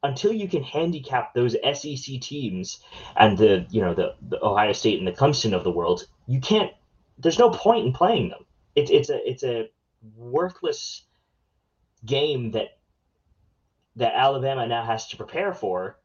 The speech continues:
when they are already going to the national championship. So, uh, maybe expand it to six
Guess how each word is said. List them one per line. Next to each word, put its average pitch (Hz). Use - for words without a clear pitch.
when 110
they 123
are 123
already 127
going 113
to -
the 101
national 98
championship. 123
So, 127
uh, -
maybe 175
expand 196
it 202
to 156
six -